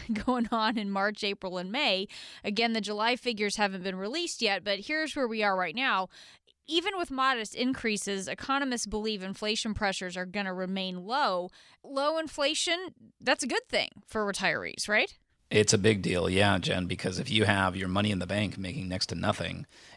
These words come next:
Speaker 2: and if things are getting more and more expensive rapidly, that's a huge, huge problem. So this is good news for retirees, and it's something that we're,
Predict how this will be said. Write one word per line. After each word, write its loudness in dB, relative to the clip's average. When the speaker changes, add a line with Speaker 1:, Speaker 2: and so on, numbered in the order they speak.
Speaker 2:
and 2
if -2
things 2
are -4
getting -2
more -2
and -2
more -4
expensive -2
rapidly, -2
that's -2
a -8
huge, -4
huge -6
problem. -6
So -4
this -2
is -4
good 2
news 2
for -4
retirees, 0
and -4
it's 0
something 2
that 0
we're, -2